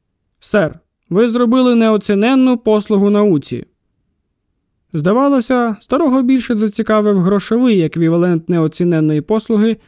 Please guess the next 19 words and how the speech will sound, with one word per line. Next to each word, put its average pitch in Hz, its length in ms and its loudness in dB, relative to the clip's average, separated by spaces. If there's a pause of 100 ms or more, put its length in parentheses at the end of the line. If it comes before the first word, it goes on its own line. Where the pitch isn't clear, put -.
(380)
тому 269 260 2
що 285 200 0
він, 277 160 2
розплющивши 233 760 -2
рота, 226 440 0 (120)
на 208 160 0
всі 277 300 -2
очі 262 420 -2
розглядав 214 500 0
гроші, 208 400 0
вкладені 208 600 0
в 180 60 -4
його 190 280 0
все 208 340 -4
ще 196 200 -4
тремтячі 175 600 -2
руки. 151 420 -6 (960)
Доктор 185 400 -2
Уортроп 208 480 0